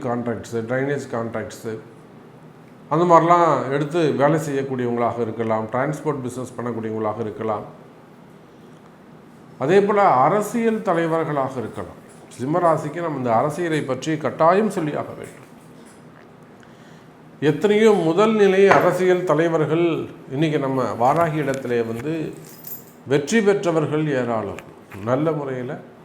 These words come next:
வாராகியுடைய ஆசீர்வாதம், பல மறைமுகமான பிரச்சனையோட வருவாங்க. "சாமி" அப்படின்னு ஒரு வேற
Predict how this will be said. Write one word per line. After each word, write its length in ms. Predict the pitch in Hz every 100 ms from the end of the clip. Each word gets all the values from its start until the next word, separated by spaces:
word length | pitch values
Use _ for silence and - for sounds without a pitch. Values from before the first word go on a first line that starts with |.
| - - - - - - - - 123
வாராகியுடைய 640 | 147 190 190 180 160 156 135 135
ஆசீர்வாதம், 680 | 147 160 139 135 131 156 - - - -
பல 200 | 123 135 175 185 165 107 110
மறைமுகமான 720 | 127 151 175 165 170 180 196 196
பிரச்சனையோட 500 | 170 160 156 165 165 156
வருவாங்க. 280 | 143 139 135 - - - - - - - - -
"சாமி" 320 | - 151 185 202 175 151
அப்படின்னு 280 | 127 143 160 135
ஒரு 100 | 127
வேற 120 | 127